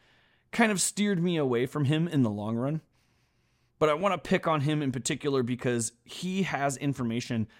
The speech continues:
that is good, but is still overselling the value of his product. The whole start of his sales technique is an oversell into get rich quick. He doesn't actually say get rich quick. His whole thing, and even the title of his whole program, is called ten X.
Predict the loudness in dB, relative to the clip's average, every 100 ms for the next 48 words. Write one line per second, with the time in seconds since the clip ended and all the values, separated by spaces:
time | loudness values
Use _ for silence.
0 | _ -6 -4 -6 -2 4 4 4 -2 -10
1 | _ _ _ -6 -2 -2 0 -2 -2 -4
2 | -8 -8 0 2 4 2 0 2 2 0
3 | 0 0 2 2 0 0 -2 0 0 0
4 | -2 -6 -8 -12 -14 -14 -20 -20 _ _
5 | -2 0 4 4 6 2 0 0 -2 -6
6 | -2 2 2 2 -2 -8 -6 -4 0 0
7 | -2 -4 -6 2 4 4 0 -20 _ _
8 | -2 0 2 0 0 2 2 2 -2 0
9 | -2 -2 -4 -2 -2 -2 -2 -2 -6 -8
10 | -10 -10 -4 0 4 4 2 0 0 2
11 | 4 4 2 -6 0 2 2 -4 -4 -2
12 | -2 -4 -20 -12 -4 -2 0 -2 -2 -2
13 | -2 0 2 2 0 -2 -2 -2 -4 -6
14 | -4 -4 0 2 2 -2 -4 -6 -6 -6
15 | -4 -4 -4 -6 -12